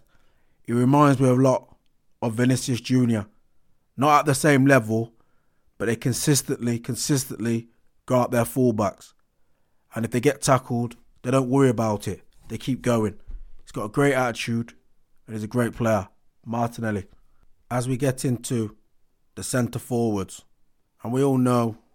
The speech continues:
the job of the centre forward is to score goals, but in my opinion, it's also to make the team win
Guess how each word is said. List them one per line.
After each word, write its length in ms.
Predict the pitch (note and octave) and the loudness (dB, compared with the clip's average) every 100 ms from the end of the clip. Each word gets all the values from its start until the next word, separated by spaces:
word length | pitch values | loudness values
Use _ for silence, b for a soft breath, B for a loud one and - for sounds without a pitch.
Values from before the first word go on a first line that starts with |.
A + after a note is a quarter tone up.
| _ _ _ _ | _ _ _ _
the 80 | G2+ | -6
job 260 | C3 B2 | -2 -2
of 60 | A#2 | -2
the 60 | |
centre 340 | A2 B2+ A2+ - | -2 -2 -2 -6
forward 460 | - A2 G#2 G#2 - _ _ _ | -6 -2 -2 -4 -8 _ _ _
is 100 | G2 | -12
to 100 | - | -10
score 360 | - - A#2+ A#2 | -10 -2 0 0
goals, 460 | A#2 A2 G2+ F#2 _ _ _ _ _ _ | 0 0 -2 -8 _ _ _ _ _ _
but 120 | - A2 | -8 -4
in 80 | |
my 200 | A2+ B2 | 0 2
opinion, 380 | A#2+ B2+ A#2 A2+ | 0 0 0 0
it's 160 | G#2+ A2+ | -2 -4
also 560 | B2 A#2 A2+ G#2 G#2 _ _ _ _ _ | -4 -4 -2 -4 -4 _ _ _ _ _
to 100 | - | -6
make 180 | A2+ A2+ | -2 -2
the 80 | G#2+ | -4
team 320 | - A2+ G#2+ | -4 -2 0
win 280 | A#2+ A#2 A#2 | 2 2 2